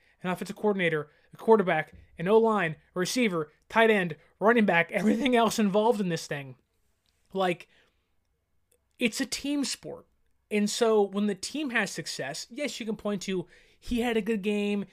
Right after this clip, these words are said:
he had a good game, this player didn't have a great game," but okay, you moved on and you can get a better game out of him hopefully the next time. Whereas Brock Purdy didn't really have a bad game. And I think had Brock Purdy come in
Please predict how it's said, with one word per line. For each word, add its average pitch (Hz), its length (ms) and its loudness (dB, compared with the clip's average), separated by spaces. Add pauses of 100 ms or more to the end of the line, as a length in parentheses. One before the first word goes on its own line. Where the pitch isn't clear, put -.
he 254 180 -2
had 247 180 6
a 247 40 2
good 190 260 -2
game, 196 420 -2 (380)
this 226 180 -6
player 240 280 0
didn't 220 240 -4
have 214 160 -4
a 214 40 0
great 214 320 0
game," 226 180 -2
but 247 120 -2
okay, 294 260 -2
you 254 160 -4
moved 226 280 -4
on 233 340 -6
and 208 200 -4
you 214 100 0
can 208 160 -4
get 220 200 -2
a 185 40 -4
better 196 200 -4
game 185 220 -6
out 180 140 -2
of 170 80 -2
him 170 80 -6
hopefully 175 360 -4
the 170 80 -2
next 160 200 -6
time. 202 320 0 (380)
Whereas 226 200 0
Brock 254 280 -2
Purdy 330 320 2
didn't 220 640 -4
really 262 260 0
have 277 160 0
a 269 60 2
bad 254 280 0
game. 226 400 -4 (380)
And 214 100 -4
I 247 80 0
think 311 360 -8 (100)
had 214 280 -6
Brock 240 280 -4
Purdy 269 220 -6
come 208 440 -2
in 208 440 0